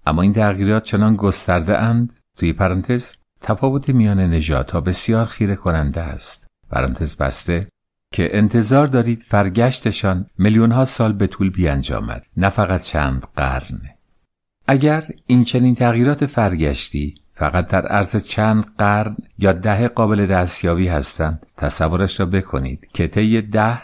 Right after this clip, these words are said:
یا صد میلیون سال چه تغییراتی امکان پذیر هستند. وقتی که به این فرایند در طی قرون نگاه می‌کنیم، بیجا نیست که گمان ببریم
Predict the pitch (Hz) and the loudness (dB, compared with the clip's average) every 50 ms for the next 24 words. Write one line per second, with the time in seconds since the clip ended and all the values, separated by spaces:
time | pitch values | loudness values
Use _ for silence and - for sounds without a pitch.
0 | - _ - - 85 90 78 71 - - 117 107 107 113 110 104 98 95 95 92 | -14 _ -8 -2 0 0 0 0 0 0 0 0 2 2 2 2 2 2 2 2
1 | 92 - - - 98 95 95 101 - _ - - - 120 120 - _ _ - - | 0 0 -2 -4 -2 -2 -2 -4 -8 _ -10 -6 -2 -2 -2 -4 _ _ -8 -2
2 | - 92 90 - - 98 90 92 92 95 95 92 104 107 110 - - 104 85 76 | -2 -2 -2 -2 -4 -4 -2 2 2 4 4 4 4 2 2 0 0 0 0 0
3 | 71 65 - - 58 - - - - - - 67 64 60 - - 60 - - - | 0 -2 -2 -4 -6 -6 -4 -6 -6 -4 -4 -6 -6 -6 -6 -6 -6 -6 -6 -8
4 | - 50 - - - - _ _ _ _ _ _ _ _ _ _ _ _ _ - | -8 -8 -8 -10 -12 -18 _ _ _ _ _ _ _ _ _ _ _ _ _ 0
5 | 113 117 - - - 160 156 - 160 139 147 143 147 147 135 - - 123 123 123 | 0 0 0 2 0 -2 2 2 0 0 2 0 2 0 0 2 2 4 4 4
6 | 117 110 123 127 127 123 117 113 107 101 - - 120 113 110 107 - - 104 101 | 4 4 4 4 4 4 4 4 2 0 2 0 2 2 2 2 2 0 2 2
7 | 101 101 98 98 87 85 95 95 98 92 85 78 73 - - 67 71 76 71 71 | 4 4 4 2 2 2 2 0 2 2 0 0 -2 -2 -2 -2 0 0 0 -2
8 | 80 - 123 127 113 120 127 123 123 123 120 117 - - - 90 90 95 92 113 | -2 0 0 0 2 2 4 4 4 4 2 2 -2 -6 -6 -6 -6 -4 -2 0
9 | 107 104 110 110 110 110 95 90 78 76 78 76 73 71 67 65 | 2 4 4 4 4 4 4 2 2 2 2 0 2 0 -2 -2